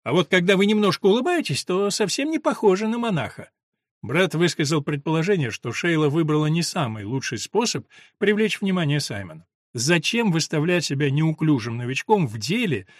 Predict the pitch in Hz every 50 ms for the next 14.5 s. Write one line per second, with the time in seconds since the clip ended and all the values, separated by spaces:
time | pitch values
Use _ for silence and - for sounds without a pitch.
0 | - - - _ - _ 170 165 - 214 196 196 175 - 196 196 180 190 180 156
1 | - - 147 139 143 143 143 143 147 143 - 196 233 247 - - 165 139 156 151
2 | 147 139 - - 190 185 170 - - 156 151 147 - - 113 90 82 - _ 139
3 | _ _ _ _ _ _ _ _ _ _ _ _ 156 233 254 247 233 180 127 -
4 | - _ _ _ _ _ _ _ _ - 247 262 254 262 262 254 254 233 262 262
5 | 247 214 190 170 151 - 175 156 - 151 139 147 160 156 156 151 131 - - 127
6 | 123 117 123 135 123 120 107 98 95 95 92 - _ _ - 220 254 233 - -
7 | 247 247 240 247 226 214 208 202 - - _ _ _ _ _ 226 233 220 180 214
8 | 220 247 233 185 190 220 233 220 220 214 - 220 214 - 240 233 262 302 311 240
9 | 156 - - 107 95 85 _ _ _ _ _ _ - _ _ 220 240 - 247 233
10 | 190 220 220 190 208 240 269 262 254 247 240 233 226 214 190 151 - _ _ _
11 | _ _ _ - 175 214 233 220 208 180 147 - 196 170 - - 202 151 - -
12 | 190 214 254 262 247 214 165 - 165 139 151 156 160 196 220 226 - _ _ _
13 | _ - 185 175 - 180 170 185 214 208 - 254 240 226 - 185 - 170 175 202
14 | 202 185 139 123 127 127 131 127 127 127